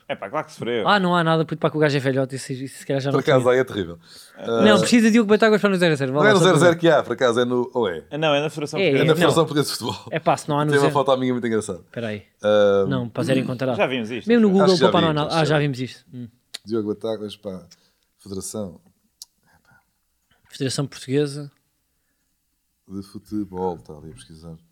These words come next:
Speaker 3: Mete
Speaker 1: Não, só
Speaker 3: imagens.
Speaker 1: aparece no LinkedIn Diogo
Speaker 2: Diogo Batagas,
Speaker 1: Batagas,
Speaker 2: animador
Speaker 1: animador
Speaker 2: de
Speaker 1: de
Speaker 2: rádio.
Speaker 1: rádio.
Speaker 2: Rádio Super F M.
Speaker 1: Não,
Speaker 2: Não
Speaker 1: não
Speaker 2: há
Speaker 1: dá.
Speaker 2: nada,
Speaker 3: Ora bem,
Speaker 2: não há nada,
Speaker 3: vamos
Speaker 2: não, pá.
Speaker 3: tirar isto
Speaker 2: Ele não tem
Speaker 3: imediatamente.
Speaker 2: muita pressa, ele não tem muita pressa.
Speaker 3: <clears throat> Não, ainda bem, ainda bem, ainda bem. Mas, pá, não é fácil encontrar essa foto e, felizmente.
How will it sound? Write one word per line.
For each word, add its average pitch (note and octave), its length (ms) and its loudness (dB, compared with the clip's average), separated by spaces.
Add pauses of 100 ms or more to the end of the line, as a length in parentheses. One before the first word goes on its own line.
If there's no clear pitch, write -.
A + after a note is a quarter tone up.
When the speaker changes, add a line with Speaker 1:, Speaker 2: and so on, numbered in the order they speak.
(1800)
Speaker 3:
Mete A#2 120 -6
Speaker 1:
Não, G#2 60 -8
só - 40 -4
Speaker 3:
imagens. G#2+ 220 0
Speaker 1:
aparece C3+ 320 -2
no C3 100 -2
LinkedIn A#2+ 400 -4
Diogo - 40 -6
Speaker 2:
Diogo F3 200 0
Batagas, F3 360 2
Speaker 1:
Batagas, - 20 2
Speaker 2:
animador E3+ 380 4
Speaker 1:
animador C#3 60 -2
Speaker 2:
de - 60 -8
Speaker 1:
de - 60 2
Speaker 2:
rádio. C3 220 2 (160)
Speaker 1:
rádio. A#2+ 60 -16
Speaker 2:
Rádio D#3 220 2
Super D#3 300 2
F - 200 -2
M. B2+ 260 -4 (2000)
Speaker 1:
Não, A3 120 -4
Speaker 2:
Não A3+ 80 2
Speaker 1:
não A3+ 40 4
Speaker 2:
há G3+ 80 4
Speaker 1:
dá. F3+ 60 4
Speaker 2:
nada, E3 140 4
Speaker 3:
Ora - 40 4
bem, G#3 80 6
Speaker 2:
não G#3+ 60 4
há F3+ 100 4
nada, D3+ 120 2
Speaker 3:
vamos D#3+ 120 -2
Speaker 2:
não, D3+ 100 0
pá. - 120 -6
Speaker 3:
tirar G#2 160 2
isto G3+ 200 -6
Speaker 2:
Ele G#3 80 0
não B3+ 200 4
tem A3+ 120 2
Speaker 3:
imediatamente. - 20 2
Speaker 2:
muita G3 280 0
pressa, C#3 400 -2
ele C#3 80 -4
não C#3 100 -4
tem C#3+ 100 -6
muita B2+ 160 -8
pressa. A#2 340 -10
Speaker 3:
<clears throat> F3+ 300 -2
Não, F3 100 2
ainda F3+ 180 4
bem, C#3+ 100 4
ainda B2+ 160 2
bem, F#2+ 100 0
ainda F2 160 -6
bem. E2 160 -8
Mas, D#3+ 300 2
pá, D3+ 200 0
não D3+ 240 -2
é E3+ 60 2
fácil E3 240 2
encontrar D#3 220 2
essa C3+ 160 -2
foto D#3 300 0
e, A2+ 420 -2
felizmente. - 60 -18